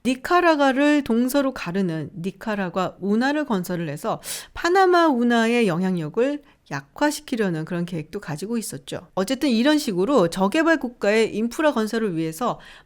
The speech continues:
막대한 자금을 대주고 있습니다. 뭐 운하라든지 항만이라든지 철도들을 건설을 해주고 그리고 조차권을 오십 년, 구십구 년, 백 년 이렇게 가져가고 있죠. 그러면서 그 지역 그리고 초크 포인트를 점령을 하게 되는 겁니다.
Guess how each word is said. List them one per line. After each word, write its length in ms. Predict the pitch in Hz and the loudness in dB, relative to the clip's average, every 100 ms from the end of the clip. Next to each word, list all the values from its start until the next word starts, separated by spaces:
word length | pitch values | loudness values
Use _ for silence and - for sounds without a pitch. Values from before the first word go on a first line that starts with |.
| - | -6
막대한 480 | 175 - - 349 | -4 -4 0 0
자금을 360 | 311 233 214 220 | 2 0 0 -2
대주고 340 | 202 160 165 | -4 -6 -6
있습니다. 600 | 160 - 101 101 - - - | -8 -8 -12 -12 -14 -14 -12
뭐 160 | 160 160 | -8 -4
운하라든지 720 | 196 214 220 185 160 151 147 | 0 2 2 0 -2 -6 -6
항만이라든지 1000 | 160 - 302 311 311 254 185 156 135 139 | -6 -2 -2 0 0 0 -2 -4 -8 -10
철도들을 680 | - 294 302 320 262 214 233 | -6 -6 -4 -4 -2 0 -2
건설을 440 | - 165 160 175 | -4 -8 -4 -4
해주고 480 | 220 233 147 190 143 - - - | -4 -6 -4 -4 -4 -12 -20 -20
그리고 260 | - 180 226 | -12 -8 -6
조차권을 840 | - 208 - 294 233 254 233 143 - _ | -6 -6 -6 -2 -2 0 -2 -4 -12 _
오십 320 | 175 214 269 | -2 -2 -2
년, 240 | 233 147 - | -2 -4 -6
구십구 400 | 208 254 - 226 | -8 -8 -6 -4
년, 220 | 185 - | -4 -6
백 160 | - 208 | -4 0
년 300 | 220 156 - _ _ - | 0 -2 -8 _ _ -10
이렇게 260 | 165 170 | -8 -8
가져가고 500 | - 160 208 214 143 | -8 -8 -6 -6 -8
있죠. 300 | 131 - - - _ _ | -12 -12 -16 -16 _ _
그러면서 800 | - 277 277 277 262 302 320 - _ | 2 2 4 0 0 0 0 -6 _
그 280 | - 233 233 | -4 -2 -2
지역 480 | - 160 165 - _ | -6 -6 -8 -12 _
그리고 280 | 151 156 | -10 -8
초크 420 | 202 - 285 311 294 | -8 -10 -6 -6 -4
포인트를 640 | - 226 202 165 220 240 | -6 -6 -6 -4 -4 -6
점령을 480 | 202 151 170 190 202 | -8 -8 -4 -4 -4
하게 160 | 202 | -4
되는 240 | 208 175 156 | -6 -6 -8
겁니다. 500 | 139 123 - - | -10 -14 -14 -14